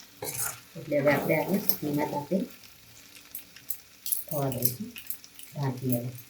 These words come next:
મિત્રો આપણે શાકને ચેક કરી લઈશું. શાક આપણું બની અને રેડી થઈ ગયું છે. ગેસને આપણે બંધ કરી દઈશું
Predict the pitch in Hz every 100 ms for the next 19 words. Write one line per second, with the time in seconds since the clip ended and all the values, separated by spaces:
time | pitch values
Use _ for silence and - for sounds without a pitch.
0 | - - - - - - - - - -
1 | 180 175 165 160 190 - - 165 160 156
2 | 135 147 - 147 139 135 135 196 - -
3 | - - - - - - - - - -
4 | - - - - - - 165 160 160 156
5 | 143 165 185 - 156 165 196 185 185 -
6 | - - - 143 156 185 - 160 147 147
7 | 160 180 202 165 - 156 - - 156 -
8 | 147 147 170 202 - - - 175 190 170
9 | 139 135 135 -